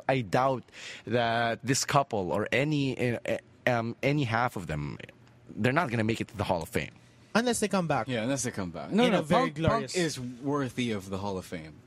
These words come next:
Speaker 1: Yeah,
Speaker 2: Punk
Speaker 1: but
Speaker 2: is,
Speaker 3: For sure.
Speaker 2: Punk, Punk, Punk deserves it, but
Speaker 3: Hindi, his career is Hall of Fame worthy. It's a matter of politics, fine. He's, he's not getting it until he patches things up. But A J, not yet. If
Speaker 2: A J
Speaker 3: he comes back and does more, and I don't know, is better, maybe,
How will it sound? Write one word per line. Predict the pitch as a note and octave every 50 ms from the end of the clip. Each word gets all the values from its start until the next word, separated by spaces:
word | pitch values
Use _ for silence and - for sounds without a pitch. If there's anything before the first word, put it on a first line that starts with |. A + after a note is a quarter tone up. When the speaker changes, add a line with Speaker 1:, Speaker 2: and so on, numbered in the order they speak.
| - - -
Speaker 1:
Yeah, | D4+ A4 -
Speaker 2:
Punk | F4+ A#4 B4+
Speaker 1:
but | B4+ C5
Speaker 2:
is, | A4 E4
Speaker 3:
For |
sure. | - - A#4+ B4+ B4 A4+ -
Speaker 2:
Punk, | - A4+ A4+ G#4 -
Punk, | C4+ A#3+ G#3+ - - -
Punk | - C#4 D4 C4+
deserves | A3+ A3 F#3+ G#3 F#3+ F3 D#3+ C3 D3+
it, | C#3 A#2+ - -
but | C#3+ F3+ F3 - - - - - - - - - - -
Speaker 3:
Hindi, | A3+ F#3 D#3+
his | C3+ E3 F3 -
career | - - A3+ G3 F3+ F3 E3 E3 D#3+
is | D3+ D3 C#3+ A#2+ G#2+
Hall | - - B2 B2 B2 B2
of | B2 A#2+
Fame | - A#2+ A2 G#2+ G#2
worthy. | G2 G#2+ A2 A2 G#2+ G2 F#2 F2 D#2+
It's | F2+ G2+ - C#3
a |
matter | A#2+ B2 B2+ C3+ C3+ C3+ C3+ C3+
of | B2 A#2 A2 -
politics, | - A#2+ A#2 A#2 A#2 G#2 A#2+ G#2+ - -
fine. | - - G2 F2+ F2+ F#2
He's, | G2 A2 A2+ A2 A2
he's | G#2 F#2 A2 C#3+ E3+ F#3
not | G#3 C#3 A2
getting | A#2 A2 G#2 G2+
it | G2+
until | F#2+ F2 F#2 G2
he | F#2+ F#2+ F#2+ F#2 F2 D#2+ - - -
patches | G#2 F#2+ F2+ - G2 - - -
things | - G2 F#2+ F#2 F2+
up. | - F#2 F#2 E2+ - - - - - - - - - -
But | B2+ A#2+ A#2+ B2 -
A | C#3+ D#3 D#3+ D#3
J, | B2+ A2+ A#2 A2+ A#2+ A#2 G#2+ G2 F2+ F#2+ F#2+ - - - - - - - - - -
not | B2 C3+ C#3 C#3 A#2+
yet. | A2+ G#2+ G2
If | G3 A3
Speaker 2:
A | A#3
J | F#3 C4 B3
Speaker 3:
he | A3
comes | G3 G#3+ A3+ G3+ E3+ D#3
back | E3+ F#3 F#3 F#3 F3 F3
and | - D3 C#3 C3
does | B2+ C#3 C#3+ C3+ A2+ A#2+
more, | B2+ B2 A#2+ A#2 A#2 A2+ A2
and | A2 G2 A2 A2 G#2+
I | G#2 G#2+
don't | G#2 F#2+
know, | F#2 F2+
is | G2+ G#2 -
better, | F2+ F#2 G#2+ G#2+ G#2 G#2 G#2 G#2
maybe, | G#2+ G#2 G2+ G2 G2+ G2+ G2 F#2+